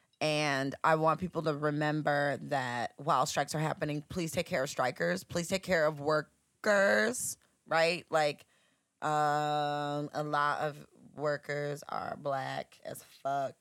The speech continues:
A lot of laborers, your day laborers, are black as fuck. We live in Detroit. We live in the blackest fucking city in the country, nigga. Like, don't play games. Uh, make sure that you are holding the picket line while simultaneously,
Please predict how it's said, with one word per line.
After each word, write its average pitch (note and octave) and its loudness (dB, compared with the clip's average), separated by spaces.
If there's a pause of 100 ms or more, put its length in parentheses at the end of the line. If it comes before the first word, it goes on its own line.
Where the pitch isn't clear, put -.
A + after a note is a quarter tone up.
A - -8
lot C#3 -4
of C#3 -12
laborers, C#3 -6
your C#3 -8
day C3+ -6
laborers, C3 -8
are - -8
black A#2+ -8
as C#3 -14
fuck. D3 -4
We B3+ -4
live D#4 0
in E4 2
Detroit. D4 6 (440)
We A3 0
live C#4 4
in C#4 2
the B3+ 8
blackest A#3 8
fucking A3+ 4
city G#3 2
in F3+ 0
the F3 6
country, F3 -2
nigga. D#3+ 2
Like, D#3 0
don't F3+ -2
play G3+ 2
games. E3+ -4 (680)
Uh, D#3+ 6
make E3+ 0
sure F#3 -2
that D#3+ 0 (180)
you E3 0
are D3+ 4 (240)
holding F3 0
the D#3+ 0
picket D#3+ -4
line D3 -2
while D3 2
simultaneously, D3 -4